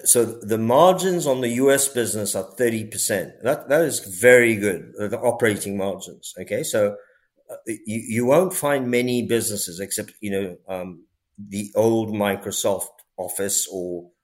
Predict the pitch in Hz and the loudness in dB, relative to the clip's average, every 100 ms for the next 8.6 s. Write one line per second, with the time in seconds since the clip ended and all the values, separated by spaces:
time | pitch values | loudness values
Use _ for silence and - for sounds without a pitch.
0 | _ _ - 95 92 92 92 87 87 - | _ _ -6 -2 0 0 -4 -6 -14 -18
1 | - _ _ - 117 107 - - 104 101 | -20 _ _ -6 -2 2 2 0 -6 -4
2 | 98 98 92 92 92 _ _ - 98 95 | -2 -2 -4 -8 -10 _ _ 0 2 2
3 | 95 95 101 95 - - 123 117 - - | -2 -2 -2 -2 -2 0 -2 -2 -6 -2
4 | 113 107 104 101 98 98 98 90 - 87 | 0 2 2 0 -2 0 -2 -2 -8 -10
5 | 87 87 85 - - - 160 - 127 117 | -8 -10 -12 -16 -16 -2 -2 -2 -6 -4
6 | 113 104 110 101 98 101 95 92 87 87 | -2 -2 -2 -4 -4 -6 -6 -8 -14 -16
7 | 87 85 95 98 98 92 92 - _ _ | -16 -4 0 0 0 -2 -6 -10 _ _
8 | 90 90 98 90 - | -10 -4 -2 -2 -6